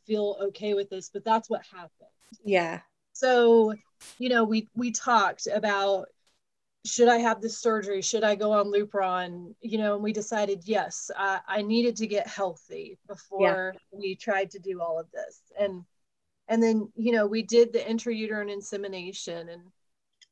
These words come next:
Speaker 1: found out, you know, not only did I have fertility issues, but my husband has
Speaker 2: Okay.
Speaker 1: fertility issues as well.
Speaker 2: Okay.
Speaker 1: So after three rounds of I U I,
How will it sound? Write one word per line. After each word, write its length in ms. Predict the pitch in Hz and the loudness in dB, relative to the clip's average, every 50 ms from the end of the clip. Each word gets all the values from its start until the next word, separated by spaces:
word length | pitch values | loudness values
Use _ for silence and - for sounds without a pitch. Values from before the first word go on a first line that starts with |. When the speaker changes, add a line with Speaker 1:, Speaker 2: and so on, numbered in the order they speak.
| _ - - - _ _ | _ -20 -20 -20 _ _
Speaker 1:
found 240 | - 208 208 208 208 | -2 0 0 0 0
out, 240 | 214 202 196 180 196 | -2 -2 -2 -2 -4
you 80 | 202 202 | -6 -8
know, 140 | 190 185 | -8 -6
not 240 | 185 185 190 190 196 | -6 -4 -2 -2 -2
only 280 | 202 208 208 202 202 196 | -2 -2 -4 -6 -8 -8
did 140 | 185 196 190 | -6 -8 -8
I 280 | - - 185 190 185 190 | -6 -4 -2 -2 -2 -2
have 260 | 196 185 185 180 - | -2 -4 -4 -4 -6
fertility 540 | - 185 185 - 208 185 180 170 180 180 180 | -12 -16 -14 -12 -12 -12 -10 -12 -12 -12 -14
issues, 320 | 180 - - 180 180 _ | -16 -16 -18 -20 -20 _
but 140 | - 175 165 | -20 -20 -20
my 120 | 170 180 185 | -18 -18 -18
husband 380 | 175 180 180 - - - - 175 | -18 -18 -20 -20 -20 -20 -20 -20
has 520 | 170 165 165 160 156 _ _ - 196 190 | -20 -20 -20 _ _ _ _ -4 -4 -4
Speaker 2:
Okay. 280 | 190 - 190 180 180 175 - | -2 -2 -2 -2 -4 -6 -12
Speaker 1:
fertility 480 | 190 190 - 208 196 196 185 185 170 | -20 -18 -10 -6 -6 -4 -4 -4 -6
issues 360 | 180 185 - - 185 180 170 175 | -8 -10 -10 -10 -12 -12 -14 -14
as 180 | 180 175 - 170 | -16 -18 -18 -16
well. 520 | 170 175 170 160 156 - - 143 175 190 208 - | -14 -10 -8 -8 -8 -8 -10 -12 -14 -12 -10 -10
Speaker 2:
Okay. 260 | 202 - 202 190 175 185 _ _ _ _ _ _ _ _ _ _ _ _ - | -8 -6 -6 -6 -6 -8 _ _ _ _ _ _ _ _ _ _ _ _ -2
Speaker 1:
So 140 | 269 262 247 | 0 2 4
after 360 | - 262 285 277 - 240 233 | 4 4 2 2 2 -2 -2
three 440 | 233 _ - 285 285 339 370 392 349 | -2 _ -16 -12 -6 -2 -2 -2 -2
rounds 560 | 254 226 214 202 202 196 196 196 190 202 214 - | -2 -4 -6 -4 -4 -4 -4 -4 -4 -6 -8 -6
of 240 | - 208 214 214 - | -4 -4 -4 -4 -4
I 200 | - 214 214 214 | -6 -6 -2 -2
U 260 | 208 208 202 202 196 | -2 0 0 0 0
I, 500 | 190 185 180 180 185 180 180 180 180 180 | 2 2 2 2 0 0 -2 -4 -6 -8